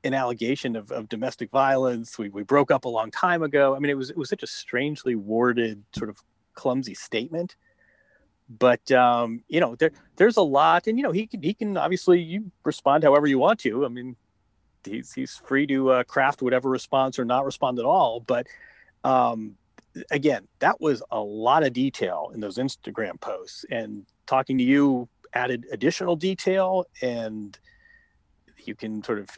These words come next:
s-, see the, the images yourself. I mean, I think we need to separate, quote, evidence, which, which I'm not sure this is, from,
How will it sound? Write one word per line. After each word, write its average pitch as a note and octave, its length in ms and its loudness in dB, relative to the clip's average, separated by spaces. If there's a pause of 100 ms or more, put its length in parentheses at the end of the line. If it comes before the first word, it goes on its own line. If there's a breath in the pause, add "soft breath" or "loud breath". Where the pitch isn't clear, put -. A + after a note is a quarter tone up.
(100)
s-, - 160 -8
see D3 240 0
the, C3+ 260 -4
the B2 200 -6
images D#3+ 440 4
yourself. C3 480 -2
I D3+ 40 -4
mean, C3+ 80 0
I A#2+ 40 -4
think C3+ 140 0
we C3 120 0
need C3+ 180 0
to A#2+ 280 0 (220)
separate, C#3 500 0 (280)
quote, - 340 0 (100)
evidence, D3+ 800 0 (320)
which, C#3+ 160 2
which C3+ 240 2
I'm B2+ 100 -2
not C3 160 0
sure C3 100 0
this A2 160 -4
is, A3+ 140 6
from, C#3 160 -4